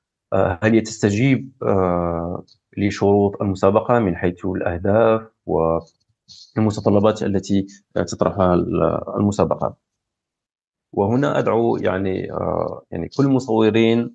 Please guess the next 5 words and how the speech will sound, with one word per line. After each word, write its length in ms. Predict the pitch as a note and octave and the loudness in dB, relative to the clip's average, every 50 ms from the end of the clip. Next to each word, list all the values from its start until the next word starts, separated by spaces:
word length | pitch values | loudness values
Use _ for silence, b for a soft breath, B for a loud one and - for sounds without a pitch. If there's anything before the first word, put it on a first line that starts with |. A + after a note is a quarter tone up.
| _ - | _ -6
آه، 720 | - F2+ F#2+ F2+ F2+ F2+ F2 F2 E2+ D#2+ D2+ D2 D2+ - - _ _ _ _ _ _ _ _ _ _ _ _ _ _ _ _ _ _ _ _ _ _ _ _ _ _ _ _ _ B B B B B B _ | -2 0 2 2 2 2 2 0 -2 -2 -4 -6 -8 -10 -14 _ _ _ _ _ _ _ _ _ _ _ _ _ _ _ _ _ _ _ _ _ _ _ _ _ _ _ _ _ B B B B B B _
يعني 380 | D#2+ E2 F2 F#2 F#2 F#2 F#2 - - | -8 -4 -4 -2 -2 -4 -4 -6 -4
أنهم 400 | G#2 G2+ G#2+ G#2 A2 A2 A2 G#2+ | -2 0 2 2 2 2 2 2
يقوم 460 | G#2+ G#2+ G#2+ - C#3+ C3+ C3 C3 B2 A2+ | 2 0 0 0 0 2 2 2 0 -2
بمشاركة، 840 | G#2+ G#2+ G#2+ - - A2 G#2+ G2+ - - A2+ A2 A2 A2 - A2+ - | -2 -4 -4 -4 -4 -4 -4 -4 -2 0 0 2 2 2 0 0 -2